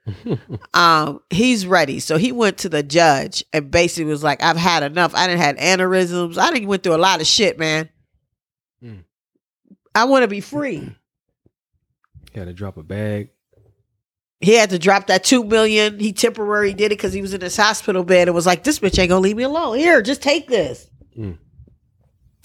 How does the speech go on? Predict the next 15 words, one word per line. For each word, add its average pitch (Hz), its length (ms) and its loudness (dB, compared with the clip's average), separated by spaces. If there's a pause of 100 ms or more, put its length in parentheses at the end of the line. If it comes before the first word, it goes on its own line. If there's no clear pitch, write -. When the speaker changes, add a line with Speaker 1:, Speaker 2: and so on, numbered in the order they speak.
(560)
Speaker 2:
Like 185 100 2
I 190 60 4
said, 185 180 2
there's 170 160 2
two 190 140 -2
sides 170 320 2
to 175 60 0
every 160 200 0
story. 131 440 -4 (680)
So - 160 -8
I'm 139 100 -4
not 156 140 2
saying 151 380 0
he's 156 440 -4
not 151 380 2